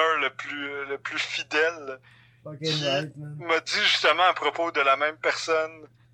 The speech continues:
Speaker 1: Euh, attends. Attends. Si t'es, euh, en parlant de la personne, tu sais, si, <laughs> si tout le monde est un trou de cul avec toi, as-tu déjà pensé que c'est peut-être parce que tu agis comme un trou de cul ?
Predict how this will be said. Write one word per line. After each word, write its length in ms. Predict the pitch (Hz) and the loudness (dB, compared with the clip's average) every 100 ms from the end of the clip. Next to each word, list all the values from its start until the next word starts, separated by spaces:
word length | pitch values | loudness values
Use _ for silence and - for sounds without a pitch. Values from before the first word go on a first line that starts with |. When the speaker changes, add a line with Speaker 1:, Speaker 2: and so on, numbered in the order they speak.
| _ _ - _ _ - | _ _ -20 _ _ 4
Speaker 1:
Euh, 400 | - - - - - 180 | 4 4 2 0 0 -4
attends. 320 | - 175 170 - - - - - - - _ _ _ _ - | 0 2 2 -2 -12 -14 -12 -12 -14 -20 _ _ _ _ -12
Attends. 880 | - - - - - 175 170 170 - - _ _ - | -10 -10 -14 -12 -4 0 0 -2 -8 -20 _ _ -10
Si 360 | - - 247 - | -4 0 0 2
t'es, 100 | 226 | 4
euh, 840 | 220 214 202 - - 175 170 208 | 4 6 4 2 -4 -10 0 4
en 60 | 175 | 6
parlant 320 | 190 190 202 | 6 6 6
de 60 | 202 | 4
la 100 | 175 | 4
personne, 440 | 170 165 196 196 - - - - | 4 4 4 4 -2 -20 -10 -2
tu 160 | - | 0
sais, 320 | - 220 226 233 | 2 2 0 0
si, 320 | - - 220 226 | -4 -4 -4 -2
<laughs> 260 | - - 220 | 0 0 0
si 220 | - - | -4 -6
tout 120 | 247 | -4
le 60 | 226 | 2
monde 220 | 240 254 | 4 4
est 140 | 185 190 | 0 0
un 100 | 180 | -2
trou 200 | - 180 | -2 -8
de 60 | |
cul 120 | - 208 | -2 -2
avec 240 | 160 147 | 0 -2
toi, 160 | 196 190 | 0 0
as-tu 160 | - | 0
déjà 260 | 156 151 175 | -4 0 0
pensé 320 | 165 151 170 | 2 0 -4
que 60 | - | -12
c'est 120 | 156 | -12
peut-être 300 | 143 147 165 | -2 0 0
parce 180 | 135 - | -2 -4
que 80 | 139 | -4
tu 140 | 139 | -2
agis 200 | 135 147 | -2 -2
comme 160 | - 131 | -6 -10
un 80 | 127 | -10
trou 160 | 135 | -16
de 60 | 127 | -18
cul ? 220 | 147 160 | -16 -16